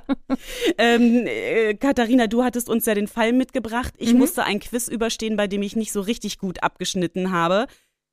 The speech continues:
Speaker 1: Frau Master, hatten wir ja auch gerade schon mal drüber gesprochen. Da hab, wa-, war ich nicht so glorreich unterwegs.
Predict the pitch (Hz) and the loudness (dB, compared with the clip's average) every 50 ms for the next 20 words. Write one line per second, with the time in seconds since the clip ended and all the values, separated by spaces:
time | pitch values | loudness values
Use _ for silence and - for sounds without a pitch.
0 | _ _ - - 220 208 208 202 208 - - 208 190 214 196 - 233 202 202 190 | _ _ -2 0 2 2 4 2 2 2 2 2 2 2 2 2 2 2 4 2
1 | 185 190 - 160 175 185 185 190 - - 190 175 175 175 180 165 190 185 170 165 | 2 0 0 -2 -2 -2 -2 -2 -4 -2 -2 -2 -2 -2 -4 -4 -2 -2 -2 -2
2 | 190 - - - - 160 175 - - 214 214 208 220 220 - - 170 190 180 180 | -4 -8 -8 -8 -2 -2 -2 0 0 0 0 0 0 -2 -2 -2 -2 0 0 0
3 | 175 170 - - - - 202 208 180 165 147 185 180 165 196 - - 185 180 208 | -2 -6 -8 -8 -6 -4 -2 -4 -4 -6 -8 -8 -4 -2 -2 -2 -2 0 0 0
4 | 214 226 - 262 269 262 - 277 254 208 240 226 226 208 185 170 170 185 - - | 2 4 4 4 2 4 2 -2 0 2 2 2 2 2 2 0 0 0 -2 -4
5 | 165 165 175 180 160 156 165 165 185 254 - - - | -4 -2 -2 -2 -4 -2 -2 -2 -2 -2 -4 -8 -14